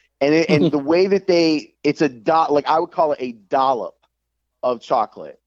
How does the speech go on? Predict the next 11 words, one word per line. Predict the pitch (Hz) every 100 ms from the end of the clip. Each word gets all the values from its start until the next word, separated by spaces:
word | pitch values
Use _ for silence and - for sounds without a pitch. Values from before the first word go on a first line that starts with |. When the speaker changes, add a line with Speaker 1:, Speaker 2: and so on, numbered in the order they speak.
| _ _ -
Speaker 1:
on | 120 110
top. | - 80 - _ _ _
And | 135 139
they're | 147 147
Speaker 2:
Mm-hmm. | 127 131 135
Speaker 1:
very, | 123 175 -
they're | 127 139
very | 135 156 160
particular | 151 - 214 - 175 143 127
in | 135 131
how | - 147 143 143 143